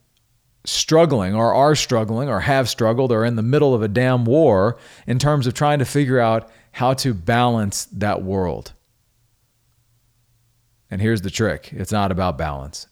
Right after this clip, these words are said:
It's about increasing capacity. And that's what the Warrior's Way is all about. That's what this podcast is all about. It's all about sharing the things that I've learned and hopefully giving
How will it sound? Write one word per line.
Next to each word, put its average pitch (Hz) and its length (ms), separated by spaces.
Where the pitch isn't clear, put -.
It's 101 120
about 95 260
increasing 98 460
capacity. - 680
And 95 460
that's 117 400
what 120 220
the 107 60
Warrior's 101 360
Way 95 160
is 92 140
all 90 160
about. 90 260
That's 113 220
what 135 80
this 92 160
podcast 101 680
is 90 100
all 92 180
about. 90 480
It's 120 140
all 165 120
about 135 240
sharing 135 420
the 110 60
things 120 260
that 107 120
I've 113 180
learned 107 460
and - 180
hopefully 120 500
giving 104 560